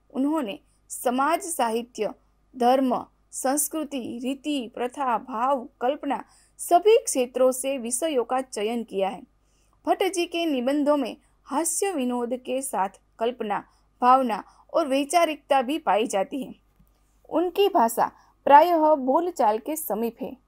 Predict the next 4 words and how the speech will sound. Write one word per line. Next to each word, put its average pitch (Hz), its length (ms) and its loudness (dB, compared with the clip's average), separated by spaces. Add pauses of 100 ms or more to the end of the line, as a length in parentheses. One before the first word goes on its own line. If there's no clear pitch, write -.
(360)
उनमें 233 560 0
हिंदी 285 360 2
की 339 380 -4
अतिरिक्त 247 680 -2